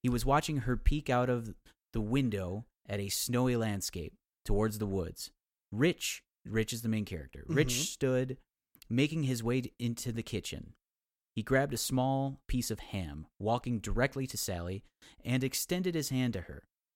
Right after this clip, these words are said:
Speaker 1: She turned, looked up at him, slowly taking the meat from his hand. Rich sat back down, smiling at her, watching her eat. He repeated this the next day,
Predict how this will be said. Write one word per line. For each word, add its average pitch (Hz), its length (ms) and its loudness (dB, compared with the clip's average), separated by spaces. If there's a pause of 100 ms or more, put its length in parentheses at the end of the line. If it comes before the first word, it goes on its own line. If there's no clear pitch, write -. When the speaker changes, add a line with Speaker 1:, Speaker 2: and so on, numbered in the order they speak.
Speaker 1:
She 135 160 0
turned, 160 380 2
looked 127 320 0
up 135 160 -2
at 113 100 0
him, 123 300 0 (160)
slowly 139 480 4
taking 120 320 0
the 110 80 2
meat 107 180 2
from 101 120 -4
his 95 120 -2
hand. 78 320 -6 (340)
Rich 123 300 0
sat - 300 0
back 120 200 -2
down, 95 280 0
smiling 98 580 0
at 76 140 -8
her, 76 220 -12 (100)
watching 92 340 -4
her 95 140 -6
eat. 80 320 -10 (400)
He 156 140 0
repeated 196 460 4
this 185 220 -2
the 147 120 -2
next 151 300 -2
day, 113 300 -4